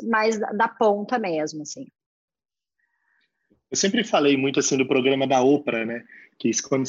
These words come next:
Speaker 2: ela tava no ar, existia o programa, quando trazia os convidados, era impressionante o nível de profundidade, de reflexões que eles faziam sobre suas próprias experiências, né? Tem aquela teoria lá do dez, vinte, setenta, né? Dez por cento é o que se aprende em cursos, vinte por cento é com as interações e setenta por cento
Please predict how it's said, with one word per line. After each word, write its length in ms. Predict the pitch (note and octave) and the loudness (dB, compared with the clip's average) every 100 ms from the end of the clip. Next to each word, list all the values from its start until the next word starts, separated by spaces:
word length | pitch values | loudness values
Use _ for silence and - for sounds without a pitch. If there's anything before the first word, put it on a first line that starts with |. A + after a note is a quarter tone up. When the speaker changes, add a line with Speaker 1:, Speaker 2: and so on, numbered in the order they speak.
| - | 0
Speaker 2:
ela 180 | A#2 A#2 | 0 2
tava 280 | C3 A#2+ | 0 0
no 140 | A#2+ A#2+ | -2 0
ar, 160 | B2+ | 0
existia 340 | A#2+ A2+ - C3 | 0 -2 -2 -2
o 80 | - | 0
programa, 320 | A2+ B2+ B2+ | -2 0 0
quando 160 | B2+ | -2
trazia 320 | B2 B2+ A#2 B2+ | 0 0 0 0
os 80 | |
convidados, 680 | - B2 A#2 A#2+ C3+ C3+ A2+ | -2 -4 -4 -2 0 0 -2
era 120 | C3+ | -2
impressionante 800 | D3 D#3+ D#3 - C#3 C#3+ C#3+ D3 | 0 0 0 0 0 -2 -2 0
o 20 | |
nível 240 | C3+ C#3+ C#3 | 0 2 0
de 80 | C#3 | 0
profundidade, 880 | B2+ - C3+ C#3+ A#2+ A2+ C3+ B2 | -2 -2 -2 -2 0 0 0 -2
de 80 | A#2+ | -8
reflexões 800 | C3 - C3+ B2 - B2+ C3+ - - - - - | -8 -6 -6 -2 -2 -2 -4 -6 -10 -20 -8 0
que 80 | |
eles 140 | C3 - | 0 2
faziam 280 | C3+ C3+ C#3 | 2 2 2
sobre 260 | D3 C3 | 0 -2
suas 200 | D#3 D3 | 0 -2
próprias 400 | - C#3 C#3+ C#3 | 2 2 2 2
experiências, 840 | C#3 - D3 C#3+ C3 C3+ B2+ - A2 | 0 0 2 2 2 0 0 -2 -2
né? 140 | A2+ | -4
Tem 160 | A2 B2+ | -2 -2
aquela 400 | C3 C#3 C3+ C3 | 0 0 2 2
teoria 460 | B2+ C3 B2 B2+ A#2+ | 4 4 6 4 2
lá 120 | A#2+ | 0
do 380 | A#2 A2+ G#2+ - _ _ _ - | 0 0 -2 -6 _ _ _ -4
dez, 340 | B2 C#3 B2 | 0 2 2
vinte, 300 | A#2+ C3+ - | 0 -2 -2
setenta, 720 | - B2 - C#3 C#3+ - B2 | -2 -2 0 0 0 -2 -6
né? 100 | A#2+ | -4
Dez 220 | B2+ C3 | 0 0
por 100 | C3 | 2
cento 280 | C3 C3+ B2+ | 0 0 0
é 40 | C3+ | -2
o 40 | |
que 60 | - | 0
se 80 | |
aprende 340 | B2+ E3 B2 A#2 | -2 -2 -4 -6
em 40 | |
cursos, 440 | - D3+ E3+ D3+ B2+ | 2 4 4 2 2
vinte 180 | D3 | 0
por 120 | - C3 | 0 0
cento 240 | C#3 B2+ | 0 -2
é 40 | |
com 100 | C3+ | -2
as 120 | B2 B2+ | -2 -2
interações 600 | B2+ A#2+ A#2+ D3+ D#3+ D#3 | -2 -2 -2 -2 -2 -2
e 40 | |
setenta 360 | D3+ - D#3 E3 | -4 -4 -4 -2
por 160 | D#3 | -2
cento 300 | - D3+ E3 | 0 -2 -4